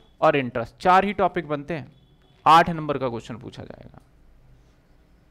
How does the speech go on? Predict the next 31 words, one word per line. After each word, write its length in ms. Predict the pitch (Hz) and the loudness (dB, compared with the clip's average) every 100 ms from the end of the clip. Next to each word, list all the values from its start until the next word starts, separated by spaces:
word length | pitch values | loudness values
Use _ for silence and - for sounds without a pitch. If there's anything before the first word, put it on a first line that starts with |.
| _ _ - | _ _ 4
पाँच 300 | 175 202 208 | 6 6 4
नंबर 260 | 202 202 | 2 2
का 100 | 202 | 4
एक 160 | 202 190 | 2 2
क्वेश्चन 260 | 196 190 185 | -2 -2 4
लास्ट 360 | 165 175 175 | 6 6 4
होगा, 160 | 180 180 | 0 0
केस 560 | - - 214 220 220 - | -2 -6 0 2 2 0
स्टडी 320 | 196 180 185 | -2 -2 -2
बेस्ड 280 | 165 156 - | -2 -4 -6
क्वेश्चन 320 | 120 - 101 | -14 -12 -14
होगा 180 | 92 87 | -12 -12
इसमें 240 | - - | -12 -20
से। 160 | - - - _ _ - - _ _ - _ 160 | -20 -20 -20 _ _ -20 -20 _ _ -20 _ 2
वो 100 | 151 | 6
भी 120 | 175 | 6
आसान 320 | 170 185 175 | 6 4 2
हो 80 | 185 | -2
गया। 220 | 180 185 - - - - _ _ _ _ - - | -6 -10 -16 -20 -20 -20 _ _ _ _ -2 6
आपको 300 | 160 170 208 | 6 6 4
एक 140 | 202 | 4
क्वेश्चन 300 | 208 202 214 | 4 4 4
दे 120 | 220 | 4
देगा, 200 | 220 220 | 6 6
बोलेगा, 280 | 185 190 202 | 6 6 4
"Number 380 | 185 185 202 208 | 4 2 2 2
of 60 | |
कितने 260 | - 196 202 | -2 -4 -2
डिबेंचर 380 | 190 196 196 196 | -2 -2 -4 -4
इशू 220 | 190 196 | -4 -8
होंगे?" 260 | 180 180 | -10 -10